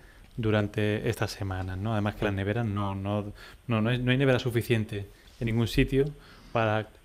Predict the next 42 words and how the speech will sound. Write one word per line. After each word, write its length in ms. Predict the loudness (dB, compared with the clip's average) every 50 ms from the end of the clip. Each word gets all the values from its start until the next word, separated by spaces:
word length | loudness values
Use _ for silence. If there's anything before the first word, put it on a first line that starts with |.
| -20 -14 -2
tener 360 | 0 2 2 2 2 0 0 0
a 60 | 0 2
la 100 | 2 2
vez 180 | 2 0 -2 -4 -4
todas 180 | -2 0 0 0
las 120 | 0 -2 -4
vacunas 260 | -4 -4 -4 -2 -2
de 100 | -4 -4
gripe, 280 | -4 -4 -4 -2 -4 -4
con 140 | -4 -4 -4
lo 80 | -2
cual 240 | 2 2 2 2 0 -4 -10 -18 -20 -20 -20 -20 -20 -20 -20 -12 -2
van 200 | 2 2 2 4
llegando, 400 | 4 4 4 4 2 2 2 2
van 160 | 2 4 4
llegando, 500 | 4 4 4 4 4 4 2 0 0 -2 -6 -10 -12 -12 -10
efectivamente, 600 | -8 -8 -8 -8 -8 -8 -2 0 0 0 0 0
pues 140 | -2 0 0
en 60 | 0
algunas 260 | 0 2 2 2 2
ocasiones 360 | 0 0 -2 0 0 0 0
se, 240 | 0 2 2 2 2
se 140 | 2 0 2
gastan, 320 | 2 2 0 0 -2 -2
porque 240 | -2 -2 -4 -2 -2 0
además 340 | 0 0 0 0 -2 -2 -2
estamos 180 | -4 -2 -2 0
en 60 | 0
una 120 | 2 2 2
época, 400 | 0 -2 -2 0 0 0 0 -4 -8 -16 -20 -20 -20 -20 -20 -20 -20 -14 -8
una 280 | -4 -2 -2 0 0
época 420 | -2 -2 -2 -2 0 0 0 2 2
de, 300 | 4 4 4 4 4 4
de 40 |
la 80 | 4 2
historia 340 | 0 2 2 4 4 4 4
en 40 | 2
la 80 | 0 0
cual, 260 | 2 0 0 0 -2 -4
pues, 220 | -4 -4 -4 -4 -6 -12 -20 -20 -20 -20 -20
se 160 | -6 -4 -2
vacunan 460 | -2 -2 -2 0 0 0 0 0 -2